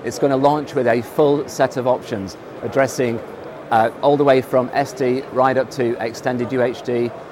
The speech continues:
It's, it's addressing twelve gig S D I. It's addressing twenty-five gig, uh, twenty-one ten in a portable form factor. If you want to know any more, anything more about it, uh,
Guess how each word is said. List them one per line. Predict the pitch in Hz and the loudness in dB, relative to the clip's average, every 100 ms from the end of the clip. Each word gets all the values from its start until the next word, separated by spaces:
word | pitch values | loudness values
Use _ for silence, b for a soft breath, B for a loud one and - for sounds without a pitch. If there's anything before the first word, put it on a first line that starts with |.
| - | -10
It's, | - 127 131 | -6 -4 -4
it's | 127 - | -4 -4
addressing | 107 127 117 123 113 | -2 0 0 -2 -4
twelve | 104 143 135 120 | -2 2 2 2
gig | 127 | -2
S | 120 113 | -2 -2
D | 123 | 0
I. | 117 113 117 113 - - - | 2 2 -2 -6 -12 -14 -10
It's | 113 127 | -10 -4
addressing | 120 123 - 117 113 - - | 0 0 2 -2 -2 -6 -8
twenty-five | - 123 113 120 107 101 | -2 -2 0 -2 -2 -2
gig, | 110 104 - - - - | -2 -2 -4 -12 -10 -4
uh, | 101 107 | -4 -4
twenty-one | - 117 110 107 107 | 0 0 0 -4 -4
ten | 120 101 92 - - - | -2 -2 -2 -12 -12 -4
in | 120 | -4
a | 110 | -2
portable | 123 104 - 104 | 0 -2 -2 -8
form | - 110 98 | -2 -2 -2
factor. | - 92 - 95 87 B B B - | -6 -10 -8 -8 -8 B B B -6
If | 123 | -2
you | |
want | 170 | -2
to | 131 | 0
know | 143 | 0
any | 135 | 0
more, | 123 127 135 | -2 -2 -2
anything | 131 117 127 | -4 -4 -4
more | 123 120 | 0 2
about | 127 139 135 | 2 2 0
it, | 135 135 - - - | -2 -4 -8 -14 -4
uh, | 107 113 | 0 0